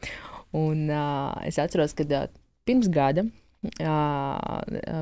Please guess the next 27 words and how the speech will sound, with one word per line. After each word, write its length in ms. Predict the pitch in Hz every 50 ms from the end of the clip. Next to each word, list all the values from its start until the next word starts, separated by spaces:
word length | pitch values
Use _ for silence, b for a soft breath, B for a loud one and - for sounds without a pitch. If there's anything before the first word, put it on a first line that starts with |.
| 151 147
bija 200 | 143 139 131 131
ziema. 600 | 131 143 147 151 156 170 185 208 226 240 247 247 254 240 - -
Ap 160 | 156 156 - -
šo 120 | 160 147
laiku 340 | 147 151 151 170 185 - 190
nāca 380 | 170 156 160 180 - - 185 156
klajā 320 | - - 175 175 170 160 156 151
man 140 | 147 143 -
pirmā 300 | 180 185 208 240 254 247 240
podkāsta 540 | - 240 247 - - 226 214 208 - 214 220
epizode, 360 | 214 - 214 202 180 175 170 -
pat, 160 | 180 - -
pat, 160 | - 180 180
pat 200 | - 170 180 - -
pirmā. 280 | 185 180 180 165 160 160 - b b b b b b b b b b b b b b b b _ _ _ _ _ _ _ -
Un, 140 | 175 175 180
ā, 140 | 175 175 170 170
es 80 | 170 233
atceros, 260 | 233 240 202 175 160
decembrī 640 | 170 196 285 359 - - 285 247 233 208 208 202 190
es 140 | 185 - 233
arī 140 | 226 214 190
staigāju 480 | - 214 196 220 269 269 226 190 175 170
ar 80 | 170
bērnu 400 | 180 220 247 247 233 208 185 165 156 175
ratiem, 560 | 233 330 - - - 277 254 226 214 202 190
ā, 120 | 185 180